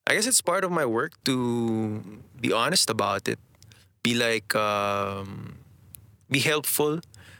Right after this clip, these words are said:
You know, if you're also recording a lot, if you're also sort of having, having trouble, um, adjusting to,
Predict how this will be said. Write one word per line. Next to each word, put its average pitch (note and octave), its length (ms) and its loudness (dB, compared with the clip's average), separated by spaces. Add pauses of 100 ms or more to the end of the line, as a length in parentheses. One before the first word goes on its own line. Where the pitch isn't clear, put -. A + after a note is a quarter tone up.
(140)
You B2 80 2
know, B2+ 160 2
if - 200 -2
you're A#2+ 340 0
also B2 920 0 (280)
recording C3 500 0
a C3 80 2
lot, B2 400 2 (1500)
if - 120 0
you're B2+ 160 2
also B2 760 2
sort A#2 260 2
of A2 80 -4
having, A#2 480 0
having A2 300 0
trouble, A2 800 2 (540)
um, A2 200 2
adjusting A2+ 560 2
to, G2+ 540 0